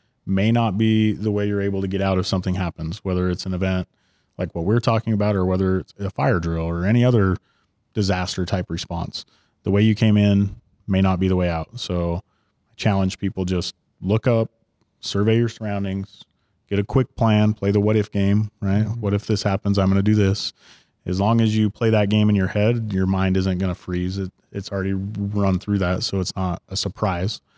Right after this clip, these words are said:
Speaker 1: Um, pay attention to weird behavior. If you see somebody in the middle of the mall with a long trench coat in the middle of July, or, like, why? Like, ask why. That's a weird thing, right? Don't just dismiss it.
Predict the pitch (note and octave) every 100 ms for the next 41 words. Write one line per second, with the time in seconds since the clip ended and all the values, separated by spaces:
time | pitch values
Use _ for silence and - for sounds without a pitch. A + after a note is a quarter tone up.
0 | - - _ _ G#2 F#2 F2+ F2+ F2+ -
1 | _ _ - G#2 F#2+ G2+ - A2 G#2 G#2+
2 | A#2+ A2 B2+ C3 F2 E2+ E2 G2 G2 G2
3 | G2 _ _ _ _ _ _ _ _ _
4 | - - - F2+ G2 G#2+ A2 A2+ A#2 A#2
5 | A#2 A2+ - A2 A#2+ B2 A#2+ A2+ A#2+ C3+
6 | F2 F2 E2+ E2+ F2 E2+ F#2 A2+ A2 -
7 | B2+ - - E2+ E2+ F#2 F2 G2 A2 A2+
8 | G#2 B2 A2+ F2 E2 D#2+ E2 _ _ _
9 | - - F2 G2 F2 C2 - - - -
10 | _ _ _ _ G2 A#2 G#2 A#2 E2 F2+
11 | F#2+ G2 G#2 G2+ G2+ A#2 G2 D#2 _ -
12 | F2 G#2 - _ _ _ - F#2+ G2+ G2+
13 | G#2+ - G#2+ - D#2+